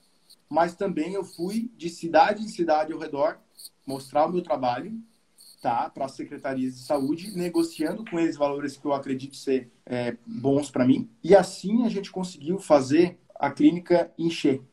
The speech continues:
Por quê? Porque os familiares desses pacientes que eu atendo viam a diferença no meu atendimento e cons-, e eu utilizava todas as técnicas que eu aprendi na consulta com o C V M, e mesmo que eu atendesse o paciente até em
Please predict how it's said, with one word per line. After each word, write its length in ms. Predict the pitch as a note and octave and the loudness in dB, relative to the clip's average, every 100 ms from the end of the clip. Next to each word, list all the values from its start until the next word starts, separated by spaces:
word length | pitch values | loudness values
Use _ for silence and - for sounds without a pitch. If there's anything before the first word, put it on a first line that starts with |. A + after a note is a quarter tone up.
| _ - | _ 2
Por 160 | D3+ | 2
quê? 280 | D3+ C3 A2+ _ _ _ _ | 4 2 2 _ _ _ _
Porque 180 | - - | -6 4
os 120 | F#3+ | 6
familiares 580 | - F3+ E3 F3 A3+ A3 | 8 10 10 8 4 -2
desses 220 | F3+ - | -4 -6
pacientes 400 | - C#3+ D3+ C#3+ | -8 -8 -8 -10
que 60 | C3+ | -10
eu 40 | |
atendo 480 | B2+ C#3+ F3+ C#3 A2+ _ _ _ | -8 -8 -8 -10 -14 _ _ _
viam 380 | B2 D3+ G#3+ G3+ | -6 -2 0 -2
a 20 | |
diferença 560 | - - C3+ C#3 C3+ C3 | -4 -2 0 0 -2 -2
no 60 | |
meu 120 | B2+ B2+ | 0 0
atendimento 680 | C3 B2 A#2 D3 F3+ - - _ _ _ - | 0 0 0 -2 -2 -6 -20 _ _ _ -6
e 80 | D3+ | -2
cons-, 300 | E3+ - - | 0 -2 -2
e 140 | - | 2
eu 240 | D3+ D3 - | 4 2 -2
utilizava 520 | C#3+ C#3+ C3+ E3+ F3 | -6 -2 6 6 6
todas 260 | F#3 G#3+ A3 | 0 0 0
as 140 | - | -2
técnicas 400 | F3 E3 C#3+ C#3+ | -2 -2 -6 -8
que 60 | C#3 | -6
eu 20 | |
aprendi 480 | C3 C3 C3 E3 - _ - | 0 0 2 -2 -4 _ -4
na 100 | C3 | -4
consulta 680 | C3 C3 - D3 D3+ A#2+ A2+ _ _ _ | 0 -4 -2 -4 -4 -8 -10 _ _ _
com 400 | - D#3+ F#3+ C#3+ - - | 0 2 2 0 -6 -12
o 80 | B2+ | 0
C 160 | C3+ | 2
V 100 | B2 | 2
M, 400 | B2+ F3 E3+ - - _ _ _ _ | 2 2 2 0 -4 _ _ _ _
e 140 | - F3+ F3+ | 2 2 6
mesmo 400 | F3+ B3 C4 B3+ | 8 8 8 8
que 60 | |
eu 60 | G#3+ | 6
atendesse 360 | G#3 F3+ F#3+ | 4 2 2
o 40 | - | 2
paciente 360 | E3+ E3+ E3+ | -2 0 -2
até 360 | D#3 - F3 C#3+ | -2 2 4 4
em 280 | C#3 B2+ | 0 -2